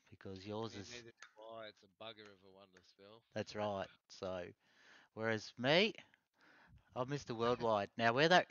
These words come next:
Speaker 1: that, where that na-, nickname came from, it came from cricket.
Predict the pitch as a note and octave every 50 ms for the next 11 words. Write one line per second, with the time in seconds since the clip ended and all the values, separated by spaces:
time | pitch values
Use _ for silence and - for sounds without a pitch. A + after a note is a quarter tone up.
0 | - A#2 A#2+ C3+ D3+ D#3+ - C3 C#3 C#3+ D3 C#3+ B2 B2 B2+ C#3 - - C3+ C#3
1 | C3+ - C3+ C3 B2 A#2+ - A2+ A2+ A#2 A#2 - - A2+ A#2 C3+ E3+ E3 - A2
2 | A#2 - - B2 A#2+ A#2+ A2+ - A2+ G#2+ G#2 G#2 _ _ _ _ - - _ _
3 | _ _ - _ _ _ _ - - C#3 C#3 - - A2+ -